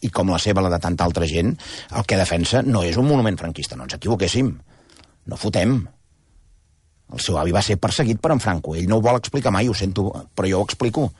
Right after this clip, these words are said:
Per tant, eh, ell què defensa? Doncs una interpretació correcta d'això. Per cert, el tripartit, el tripartit, eh, va catalogar aquell monument. El va catalogar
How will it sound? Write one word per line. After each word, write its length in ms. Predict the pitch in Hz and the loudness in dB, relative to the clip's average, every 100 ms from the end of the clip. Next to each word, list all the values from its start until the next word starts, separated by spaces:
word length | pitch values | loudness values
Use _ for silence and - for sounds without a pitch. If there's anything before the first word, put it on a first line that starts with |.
| - - - - - - - - - - - - | -2 -2 -6 -20 -20 -18 -18 -18 -20 -20 -20 -10
Per 140 | - - | -4 -2
tant, 300 | 87 101 131 | 2 2 2
eh, 220 | - 110 92 | 2 0 0
ell 160 | 131 110 | 0 2
què 120 | 127 127 | 4 4
defensa? 480 | 127 131 - 78 - - | 4 0 -2 -8 -12 -8
Doncs 220 | 90 - | -6 -4
una 160 | - 110 | 0 0
interpretació 560 | 107 110 101 101 90 92 | 2 0 0 -2 -2 -2
correcta 360 | 113 113 123 147 | 0 0 0 -2
d'això. 220 | 98 - | -2 -4
Per 120 | - 95 | -4 -2
cert, 340 | - 120 - 110 | 0 0 0 -2
el 120 | 95 | -2
tripartit, 880 | 90 90 85 - 131 135 190 - - - - | 0 0 0 2 2 2 -2 -10 -20 -8 0
el 220 | 127 110 | 2 2
tripartit, 1040 | - 113 - 90 82 - 131 101 - - - - - - | 0 -2 0 0 0 0 0 0 -2 -8 -20 -20 -20 -14
eh, 140 | 95 - - - - - | -8 -8 -10 -18 -18 -12
va 300 | - 90 95 | -4 0 0
catalogar 540 | - 139 147 107 90 131 | 2 0 2 2 2 2
aquell 200 | 165 139 | 2 2
monument. 460 | 113 98 82 71 64 - _ _ _ _ _ _ _ _ _ _ _ _ _ - - - _ - | 2 2 0 -4 -8 -16 _ _ _ _ _ _ _ _ _ _ _ _ _ -20 -20 -20 _ -8
El 60 | 87 | -6
va 100 | 82 | -2
catalogar 600 | 110 - 143 101 123 | 0 2 4 2 0